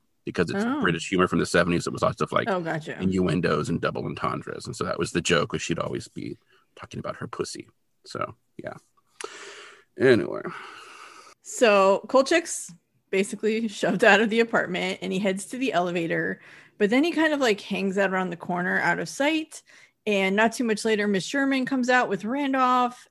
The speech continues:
Speaker 2: and they walk past Kolchak. And Randolph doesn't seem like s-, to super like Kolchak a lot, but Miss Sherman says that Sergeant Mayer definitely takes a dim view of Kolchak. <laughs>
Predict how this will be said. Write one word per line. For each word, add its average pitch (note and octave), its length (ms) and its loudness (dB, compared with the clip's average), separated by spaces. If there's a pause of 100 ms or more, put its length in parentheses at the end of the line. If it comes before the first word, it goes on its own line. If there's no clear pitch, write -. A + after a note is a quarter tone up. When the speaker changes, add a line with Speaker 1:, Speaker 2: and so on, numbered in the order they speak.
(120)
Speaker 2:
and F3+ 400 0
they G3+ 120 2
walk F3+ 240 2
past A3+ 220 0
Kolchak. - 520 -6 (560)
And F#3+ 260 0
Randolph D4+ 400 4
doesn't C#4+ 260 0
seem C4 600 -2
like G#3 220 0
s-, - 160 -14 (100)
to A#3+ 140 -4
super A#3 340 -2
like G3+ 260 2
Kolchak A3 460 0
a A3+ 60 0
lot, G#3 480 4 (400)
but G#3 120 0
Miss G#3+ 160 2
Sherman B3 320 0
says A3 240 4
that G3 160 2
Sergeant G3+ 400 0
Mayer F#3+ 300 2
definitely F3+ 540 -2
takes E3+ 280 -4
a E3+ 60 -6
dim E3+ 280 -4
view D3+ 160 -2
of - 120 -8
Kolchak. - 920 8
<laughs> - 40 -20